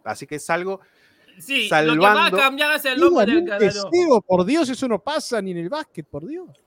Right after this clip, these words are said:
Speaker 1: Así
Speaker 2: No,
Speaker 1: que,
Speaker 2: lo que va a
Speaker 1: ojo.
Speaker 2: cambiar este año es el nombre del ganador, porque siento que Patronato ya no sea la vez va a ganar el torneo.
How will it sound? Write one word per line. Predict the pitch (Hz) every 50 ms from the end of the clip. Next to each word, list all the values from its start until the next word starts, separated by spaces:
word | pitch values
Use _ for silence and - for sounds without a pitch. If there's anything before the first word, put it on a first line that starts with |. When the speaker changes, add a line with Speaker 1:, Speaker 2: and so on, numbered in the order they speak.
| _ _ _
Speaker 1:
Así | 127 131 - 220
Speaker 2:
No, | 269 262 214
Speaker 1:
que, | 175 180
Speaker 2:
lo | 170 165
que | 262 269
va | 277 320
a | 370
Speaker 1:
ojo. | 370 311
Speaker 2:
cambiar | 285 285 - 302 311 311
este | 311 - 294 277
año | 285 285 285
es | 285 -
el | 247 240
nombre | 254 269 269 254 226
del | 226 220 202
ganador, | 208 202 202 196 196 202 196 185 160 -
porque | - 190 180 190 185
siento | 185 254 262 262 262 233
que | 226 208
Patronato | 160 208 202 170 - 202 208 233 247 208 226
ya | 208 220 233
no | 240 226 208
sea | 170 - 233 226
la | 208 196
vez | 202 214 214
va | 220 214
a | 202
ganar | 180 180 185 196 196
el | 185 165
torneo. | 170 156 156 147 131 117